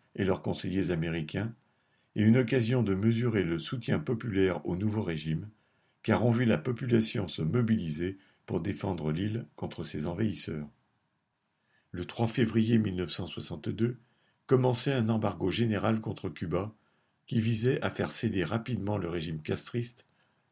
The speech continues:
en privant l'île d'aliments et de médicaments. Les dirigeants castristes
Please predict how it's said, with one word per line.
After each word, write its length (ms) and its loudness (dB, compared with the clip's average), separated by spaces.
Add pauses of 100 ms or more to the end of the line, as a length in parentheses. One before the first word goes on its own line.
(120)
en 120 0
privant 400 0
l'île 440 2
d'aliments 600 2
et 80 -2
de 80 -2
médicaments. 680 -4 (1080)
Les 140 -2
dirigeants 480 4
castristes 640 -2